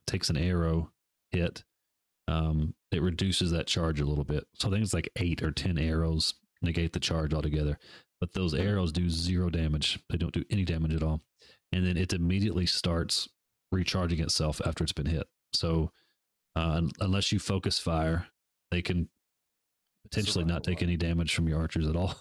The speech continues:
Speaker 1: <laughs>
Speaker 2: I, sorry, I'm just starting to get, like, the feeling is, like, are we gonna get to a point in, um, in, in a, in this A O E game where you,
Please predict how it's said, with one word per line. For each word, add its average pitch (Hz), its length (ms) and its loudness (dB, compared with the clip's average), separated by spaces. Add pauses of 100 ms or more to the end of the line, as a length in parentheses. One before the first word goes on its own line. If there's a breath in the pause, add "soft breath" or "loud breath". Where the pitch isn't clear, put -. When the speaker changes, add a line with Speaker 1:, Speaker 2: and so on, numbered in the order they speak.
Speaker 1:
<laughs> - 1300 -12
Speaker 2:
I, - 60 0
sorry, 202 220 4
I'm 190 140 4
just 392 180 0
starting 165 260 2
to 165 100 0
get, 143 200 0
like, 123 400 0 (880 soft breath)
the 139 300 2
feeling 143 320 0
is, 143 140 -2
like, 120 140 -4
are 131 100 0
we 139 100 0
gonna 160 200 -2
get 160 200 -4
to 156 160 -4
a 131 40 -4
point 113 520 -6
in, 113 240 -6
um, 98 600 -8 (640)
in, 107 220 -10
in 110 160 -12
a, 107 220 -8
in 110 100 -14
this 107 240 -12
A 104 140 -8
O 98 120 -8
E 95 120 -10
game 104 460 -10
where 98 480 -8
you, 92 580 -12